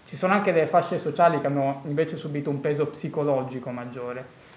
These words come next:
Sicuramente questa categoria riguarda i giovani,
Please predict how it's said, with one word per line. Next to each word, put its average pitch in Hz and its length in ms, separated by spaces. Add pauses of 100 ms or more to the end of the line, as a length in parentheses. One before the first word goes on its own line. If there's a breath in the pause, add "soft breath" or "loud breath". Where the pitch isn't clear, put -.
(300 loud breath)
Sicuramente 185 720
questa 151 240
categoria 156 440
riguarda 139 340
i 131 80
giovani, 135 520